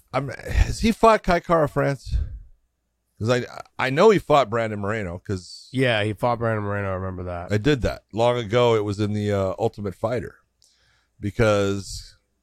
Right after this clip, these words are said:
Speaker 2: Nope.
Speaker 1: Brandon Moreno was
Speaker 2: Nope.
Speaker 1: the, the last rank. You know, the, the matchmakers did a whole. They're
Speaker 2: Yeah, he did right there.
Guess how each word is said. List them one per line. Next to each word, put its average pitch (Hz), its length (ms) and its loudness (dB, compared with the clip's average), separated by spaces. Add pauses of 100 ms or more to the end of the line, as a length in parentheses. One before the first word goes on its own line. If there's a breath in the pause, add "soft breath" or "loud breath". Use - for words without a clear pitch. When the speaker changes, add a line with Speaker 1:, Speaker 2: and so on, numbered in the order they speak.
(220)
Speaker 2:
Nope. 98 220 -20 (720)
Speaker 1:
Brandon 160 300 2
Moreno 131 400 0
was 98 180 -2
Speaker 2:
Nope. 98 260 2
Speaker 1:
the, 85 200 -6
the 98 60 0
last 113 480 2
rank. 110 340 -4
You 98 100 -6
know, 101 80 -2
the, 95 260 -2
the 92 120 -4
matchmakers 98 720 -6
did 104 300 0
a 90 120 -2
whole. 98 280 -2
They're 101 240 -2
Speaker 2:
Yeah, 131 160 -2
he 135 80 4
did 143 180 4
right 131 220 2
there. 120 260 2